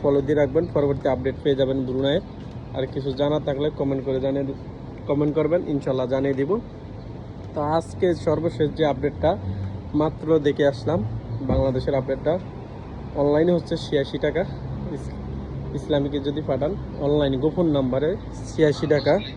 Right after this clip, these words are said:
বর্তমানে রেট চলতেছে ওয়াস্টেন ওয়াদিতে ছিয়াশি টাকা। আর অ্যাকাউন্টে যদি পাঠান, অ্যাকাউন্টের আজকে রেট হচ্ছে সাতাশি টাকা।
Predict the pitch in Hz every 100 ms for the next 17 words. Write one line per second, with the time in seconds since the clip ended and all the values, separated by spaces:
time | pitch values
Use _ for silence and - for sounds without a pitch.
0 | - - - - - - 151 - 147 143
1 | 139 139 135 160 143 147 143 156 139 -
2 | 147 143 143 143 139 185 214 - - -
3 | - - - 165 143 151 147 127 117 -
4 | - - - - - - - - 131 139
5 | 143 190 208 196 196 185 180 185 160 156
6 | 233 - - - - - - - 165 160
7 | 151 147 156 147 - 156 147 151 139 175
8 | - - - 127 135 - 151 139